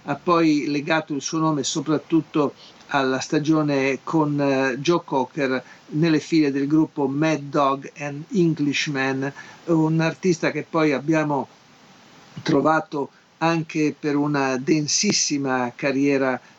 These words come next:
eh, da solista lungo tutti gli anni sessanta,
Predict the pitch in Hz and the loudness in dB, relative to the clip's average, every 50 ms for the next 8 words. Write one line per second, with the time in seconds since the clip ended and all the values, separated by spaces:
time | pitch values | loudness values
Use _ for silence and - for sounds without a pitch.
0 | - - 156 139 131 131 127 123 127 139 131 - - 175 156 139 135 135 131 - | -10 -4 -2 0 2 2 0 0 0 -2 -2 -2 -2 0 0 2 2 0 0 -4
1 | - - 135 123 123 120 120 123 127 123 139 139 127 - - 151 - - - - | -4 -2 -2 0 0 0 -2 -2 -2 -4 -4 -6 -6 -6 -10 -12 -12 -12 -16 -12
2 | 156 147 151 160 151 151 156 151 147 - - 156 - - - - 156 151 151 147 | -6 -4 -2 0 0 0 -2 -4 -4 -4 -4 -4 -2 -4 -2 0 0 0 0 -2
3 | 139 131 - - 127 123 120 117 | -4 -8 -10 -6 -4 -4 -4 -4